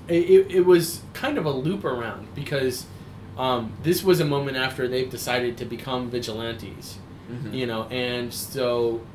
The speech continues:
Speaker 1: I'm not sure if it was supposed to take place before they, they go in the, like, one of the sequences of the movie to do it, or if this was supposed to be, like, a scene setting up, "These are who these people are now.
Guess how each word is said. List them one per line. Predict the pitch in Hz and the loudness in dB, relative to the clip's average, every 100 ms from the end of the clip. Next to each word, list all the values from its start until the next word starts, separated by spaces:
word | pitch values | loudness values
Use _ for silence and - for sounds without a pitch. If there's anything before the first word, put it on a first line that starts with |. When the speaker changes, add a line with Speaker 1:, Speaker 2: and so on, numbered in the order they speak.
| - - - - - - - - - - - - - - | -18 -18 -16 -16 -16 -16 -16 -16 -16 -16 -18 -18 -12 -2
Speaker 1:
I'm | 156 | 4
not | 175 151 | 4 4
sure | - 160 151 | 2 4 4
if | 139 143 | 4 2
it | 135 | -2
was | 127 | -4
supposed | 131 120 131 - | -6 -4 -4 -6
to | |
take | - 127 - | -4 -6 -4
place | 135 127 - - - - - - - | -4 -2 -4 -10 -16 -16 -18 -18 -10
before | 131 - 143 143 | -8 -2 2 2
they, | 139 131 - 135 | 2 0 -4 -4
they | 135 131 | -4 -2
go | 135 127 127 123 - | 2 4 4 0 -4
in | 135 127 | -8 -6
the, | 123 120 | -6 -6
like, | 131 123 113 | -4 -4 -2
one | 127 | -4
of | 127 123 | -2 -2
the | 117 | -2
sequences | 113 156 143 131 120 117 | -2 -6 -6 -6 -4 -4
of | 117 | -4
the | 113 | -4
movie | 127 170 196 | -2 0 0
to | 190 | 0
do | 190 208 | 2 2
it, | 214 - - - - | 2 0 -12 -14 -2
or | 139 | 0
if | 139 | 0
this | 147 143 143 | 0 -2 -2
was | 135 | -6
supposed | 123 143 127 | -6 -6 -6
to | 139 | -8
be, | 131 127 127 120 - - - - | -4 -2 -2 -4 -10 -16 -18 -6
like, | 123 127 | -2 0
a | 131 | 0
scene | 120 147 139 | -2 -2 -2
setting | 127 147 143 143 | -2 2 2 2
up, | 135 120 - | -2 -4 -2
"These | 160 208 220 | 2 4 6
are | 196 160 | 4 4
who | 180 | 2
these | 165 170 165 | 0 0 -2
people | - 160 139 131 - | -4 -6 -4 -2 4
are | 147 135 131 | 4 4 2
now. | 131 139 120 107 107 | 0 0 0 -2 -6